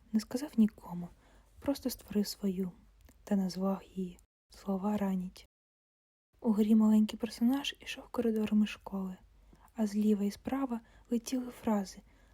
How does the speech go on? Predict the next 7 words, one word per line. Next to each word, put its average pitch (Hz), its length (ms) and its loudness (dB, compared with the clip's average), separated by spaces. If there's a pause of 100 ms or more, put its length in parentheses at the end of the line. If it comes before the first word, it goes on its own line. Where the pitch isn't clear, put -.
(220)
"Лузер, 233 520 0 (100)
дивний, 214 500 2
не 233 120 2
такий, 226 460 0
ніхто, 233 680 -2
дивак". 233 560 -6 (1300)
Якщо 220 520 0